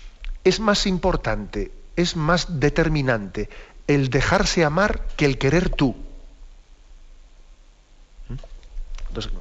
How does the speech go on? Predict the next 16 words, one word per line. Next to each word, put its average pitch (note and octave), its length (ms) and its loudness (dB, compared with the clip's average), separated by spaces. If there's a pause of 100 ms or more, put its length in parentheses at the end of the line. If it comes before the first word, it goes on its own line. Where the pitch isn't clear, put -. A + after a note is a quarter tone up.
concretamente, C#3 760 0 (360)
en - 80 -2
el G#2+ 100 -2
caso A#2+ 260 0
de B2+ 60 -2
una C3 120 0
persona C#3+ 380 0
que C3+ 80 -6
está B2+ 260 0 (340)
en A2+ 180 -2
un, B2 340 2 (840)
en G#2+ 180 -2
un B2 120 0
estado B2+ 320 2
de B2+ 80 2
coma, D3 320 2